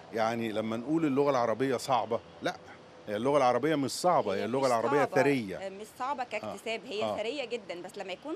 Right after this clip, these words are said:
Speaker 2: طفل صغير مش قادر إن هو يتعامل معاها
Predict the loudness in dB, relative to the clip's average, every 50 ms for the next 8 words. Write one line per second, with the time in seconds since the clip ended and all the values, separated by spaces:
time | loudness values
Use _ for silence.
0 | -8 -8 -10 -10 -12 -14 -14 -14 -8 -4 -2 -2 -2 -2 -6 -6 -8 -10 -12 -10
1 | -6 -6 -6 -6 -6 -8 -10 -12 -10 -10 -6 -4 -2 -2 -2 -2 -4 -6 -8 -8
2 | -8 -8 -8 -8 -8 -8 -8